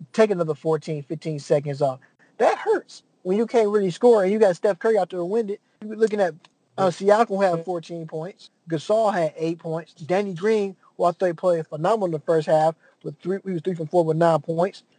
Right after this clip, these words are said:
and Kyle Lowry led everybody at half with fifteen points. Kyle Lowry. Kyle Lowry is a pit bull out there. He might not be your most efficient scorer,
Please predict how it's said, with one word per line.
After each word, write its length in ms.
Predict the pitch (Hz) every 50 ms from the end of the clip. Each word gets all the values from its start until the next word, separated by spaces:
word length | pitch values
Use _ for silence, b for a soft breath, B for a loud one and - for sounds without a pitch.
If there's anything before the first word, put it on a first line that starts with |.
| _ _ -
and 100 | 175 151
Kyle 240 | 214 202 196 190 196
Lowry 300 | 208 202 190 185 170 165
led 260 | 170 175 170 160 156 196
everybody 600 | 185 180 180 165 160 165 160 160 151 156 165 - _ _ _ _ -
at 180 | 170 160 156
half 320 | 165 170 170 165 156 143 156
with 100 | 160 135
fifteen 460 | - 175 165 156 - 170 160 151 143
points. 400 | 156 160 147 139 127 _ - _ _ _ _ -
Kyle 320 | - 214 208 202 190 170 170
Lowry. 400 | 175 175 170 156 139 131 147 _ _ _ _ -
Kyle 320 | - 262 285 285 254 226
Lowry 320 | 233 233 233 220 202 190 180
is 100 | 165 160
a 60 | 147
pit 220 | - - 190 170 156
bull 240 | 165 165 156 147
out 140 | 143 139 131 -
there. 80 | - - - 170
He 60 | 202 262
might 140 | 285 311
not 140 | 285 277 262
be 100 | 262 262
your 180 | 247 247 233 208
most 240 | 196 226 240 240 -
efficient 380 | 226 - - 240 - 233 220 202
scorer, 440 | - - 233 240 240 233 240 233